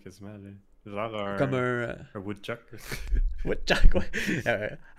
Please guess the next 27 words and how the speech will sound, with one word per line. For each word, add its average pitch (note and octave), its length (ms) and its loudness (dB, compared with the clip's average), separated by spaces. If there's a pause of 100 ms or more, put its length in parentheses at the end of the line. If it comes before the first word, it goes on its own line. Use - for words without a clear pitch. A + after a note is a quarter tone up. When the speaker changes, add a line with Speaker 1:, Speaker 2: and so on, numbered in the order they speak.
(120)
Speaker 2:
<laughs> - 360 6
how D#3 160 -2
many E3+ 180 -2
woodchuck F3+ 440 -4
chuck? G#3 200 -4
<laughs> - 1700 -4
Mais C3+ 160 0
oui, E3 240 0
euh, C3 360 -2
si - 180 -12
c'est E3+ 160 -6
comme F3 180 -2
un D#3+ 60 0
woodchuck, C#3+ 420 -2
ça B2 100 -12
serait - 320 -8
intéressant. B2 600 -4
Mais D#3 240 -4
le C3+ 200 -4
nouveau D3+ 500 -2 (100)
soft G3 420 -6
blend E3 260 -4
Marvel D3+ 460 -2
va C3 120 -4
sortir B2 300 -8
cet - 240 -8
hiver. D3 320 -2